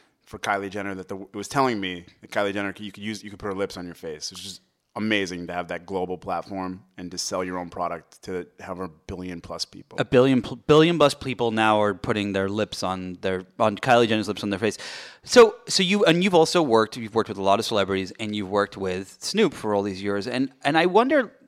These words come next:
Speaker 2: you know, when I look at the world that we live in, and it has transformed while we have been here on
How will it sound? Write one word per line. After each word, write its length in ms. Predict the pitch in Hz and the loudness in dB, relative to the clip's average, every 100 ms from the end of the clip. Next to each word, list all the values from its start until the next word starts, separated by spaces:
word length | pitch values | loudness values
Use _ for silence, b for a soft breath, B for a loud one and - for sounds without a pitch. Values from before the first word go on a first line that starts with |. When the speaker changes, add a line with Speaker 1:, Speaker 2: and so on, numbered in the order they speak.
| _ | _
Speaker 2:
you 140 | 170 | -4
know, 80 | 160 | 0
when 160 | 135 139 | 2 2
I 80 | 147 | 2
look 320 | 147 175 185 | 0 -2 -2
at 140 | - | -6
the 120 | 170 | -4
world 300 | 143 131 131 | 2 6 6
that 80 | 127 | 6
we 120 | 120 | 0
live 180 | 120 113 | 0 0
in, 80 | 117 | -2
and 160 | - 214 | -2 0
it 80 | |
has 180 | 262 262 | 2 0
transformed 640 | - 180 151 - 139 113 95 110 | 0 0 0 2 2 2 0 -6
while 340 | 107 117 113 | 4 8 8
we 120 | 110 101 | 6 0
have 200 | 98 - | -4 -4
been 180 | 95 | -6
here 220 | 87 90 85 | -6 -10 -8
on 300 | 90 90 | -8 -8